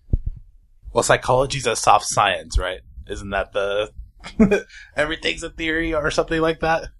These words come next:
Did some people say that? I've heard people in churches and people at faith say,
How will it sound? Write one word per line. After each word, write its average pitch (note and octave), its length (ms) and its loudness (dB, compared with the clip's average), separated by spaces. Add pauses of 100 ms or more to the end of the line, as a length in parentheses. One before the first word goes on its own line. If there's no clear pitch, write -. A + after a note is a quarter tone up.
Did C3+ 100 -4
some C#3 100 4
people D3 220 2
say D3+ 200 4
that? F#2 160 4
I've A2+ 120 2
heard A#2 160 4
people A#2 300 -2
in B2 80 -4
churches A2+ 420 -2
and A2+ 100 -12
people A2 220 -4
at G2 80 -2
faith G#2 160 0
say, G2 220 -4